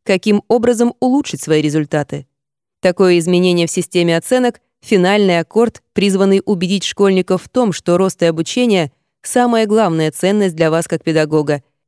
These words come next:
Именно в этом вы станете помогать им. Марк и все преподаватели его школы работают над тем, чтобы привить ученикам безграничный подход к жизни. К сожалению,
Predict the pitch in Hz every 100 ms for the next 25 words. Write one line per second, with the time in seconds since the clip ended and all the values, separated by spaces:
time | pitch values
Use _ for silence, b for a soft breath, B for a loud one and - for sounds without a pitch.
0 | - 220 208 208 202 247 254 160 156 156
1 | 165 160 151 156 160 175 190 165 - 113
2 | - _ _ _ _ - 180 208 208 -
3 | 180 - 185 165 170 175 175 160 156 160
4 | 160 - 262 254 170 b b b 196 208
5 | 285 254 247 220 214 262 262 - 233 208
6 | 208 208 208 190 190 185 226 233 196 165
7 | 180 185 214 - 202 190 - 196 175 180
8 | 214 139 120 127 _ _ _ _ _ -
9 | 190 185 202 254 190 170